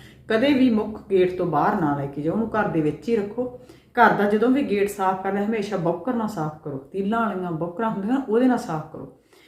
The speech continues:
ਘਰ ਦੇ ਗੇਟ ਨੂੰ ਹਰ ਰੋਜ਼ ਚੰਗੀ ਤਰ੍ਹਾਂ ਸਾਫ਼ ਕਰਨਾ ਜ਼ਰੂਰੀ ਹੈ ਜੀ। ਤੇ ਬੌਕਰ ਲਾਓ,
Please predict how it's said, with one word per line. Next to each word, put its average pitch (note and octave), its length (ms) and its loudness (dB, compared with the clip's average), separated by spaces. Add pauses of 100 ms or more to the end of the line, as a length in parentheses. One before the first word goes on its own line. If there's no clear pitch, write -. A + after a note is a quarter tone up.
(180)
ਘਰ A3 160 2
ਦੇ G3+ 140 6
ਗੇਟ F#3+ 260 4
ਨੂੰ F#3+ 140 -2
ਹਰ G3+ 200 2
ਰੋਜ਼ B3 220 2
ਚੰਗੀ B3 260 2
ਤਰ੍ਹਾਂ A3+ 220 0
ਸਾਫ਼ D#3+ 420 -2
ਕਰਨਾ E3 320 0
ਜ਼ਰੂਰੀ D#3 540 -2
ਹੈ D3+ 40 0
ਜੀ। G3 140 -2 (420)
ਤੇ E3 60 -12
ਬੌਕਰ D#3+ 380 -2
ਲਾਓ, F#3 420 0